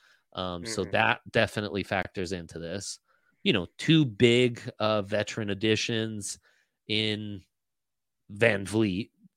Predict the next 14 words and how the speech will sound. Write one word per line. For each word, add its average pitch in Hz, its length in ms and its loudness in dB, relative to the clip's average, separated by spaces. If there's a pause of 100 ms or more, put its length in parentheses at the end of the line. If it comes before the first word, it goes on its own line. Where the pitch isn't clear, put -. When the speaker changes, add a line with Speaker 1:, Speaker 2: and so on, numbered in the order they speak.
(140)
Speaker 1:
Brooks 165 560 2
is 117 160 0
gonna 101 220 0
be 95 140 2
a 90 60 0
decent, 92 600 -6 (120)
uh, 90 260 -8
rotation 90 600 -8
guy. 85 420 -8 (380)
I 104 120 2
am 120 200 4
a 135 60 8
Sengun 107 600 2
believer, 92 600 0